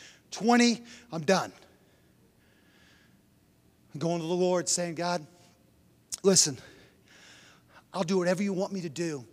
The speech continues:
and I want to encounter you, and I want to feel your presence in my life, but listen, I, I've been looking at my schedule. If it's on Tuesday, I got twenty-two minutes from about,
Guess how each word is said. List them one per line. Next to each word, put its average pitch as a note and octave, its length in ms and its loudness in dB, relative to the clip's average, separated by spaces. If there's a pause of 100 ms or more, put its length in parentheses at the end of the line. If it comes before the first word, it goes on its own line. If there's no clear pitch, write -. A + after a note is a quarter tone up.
(300)
and E3+ 80 -2
I E3+ 60 2
want F3+ 240 0
to F#3+ 40 -2
encounter F3+ 420 0
you, E3+ 280 0
and D#3+ 80 0
I E3 40 2
want F3 160 -2
to - 80 -10
feel G3 220 4
your F#3 140 2
presence F3 420 0
in F3 80 -4
my E3 140 -2
life, D#3+ 320 -4
but B2+ 120 -12
listen, D#3 380 -2 (460)
I, F#3 300 -2 (840)
I've E3+ 80 -2
been F3 160 0
looking G3+ 260 8
at G#3 60 -4
my F#3 120 -4
schedule. F3 520 -2 (140)
If F3 120 -8
it's F3 140 -4
on F3 140 0
Tuesday, G3+ 680 0
I E3+ 80 -2
got F3 220 -2
twenty-two A3 680 -8
minutes F3 540 -6 (560)
from E3 220 -2
about, D#3+ 400 0